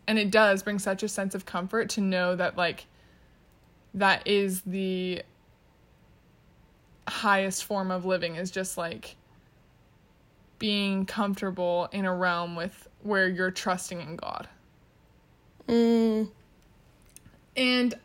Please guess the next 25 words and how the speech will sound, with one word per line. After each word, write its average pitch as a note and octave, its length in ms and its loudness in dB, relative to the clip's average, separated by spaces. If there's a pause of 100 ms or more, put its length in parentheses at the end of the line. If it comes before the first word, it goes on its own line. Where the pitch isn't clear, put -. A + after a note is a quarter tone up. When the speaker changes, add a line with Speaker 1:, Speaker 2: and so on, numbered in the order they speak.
(140)
Speaker 1:
I F4 600 4
tell A#3 440 4
you, D#3+ 480 -2
it A#3 320 4
has A3+ 420 -2
been, F#3+ 580 -4 (1040)
it's, - 1040 -4 (100)
like, C4 220 4 (400)
work, A3+ 560 2
obviously. G#3+ 680 0
Every A3 300 2
day G3 500 2
is, G3 200 -2
like, F3+ 380 -4 (1900)
trying G3+ 360 -2
to G#3+ 100 -4
find F#3 680 -2
peace G#3+ 240 -4
of G3 100 -4
mind F3+ 420 -2
and F#3 240 -4 (320)
a G#3 80 0
calm F#3 420 -2
place F#3 500 -4
to F3 580 -6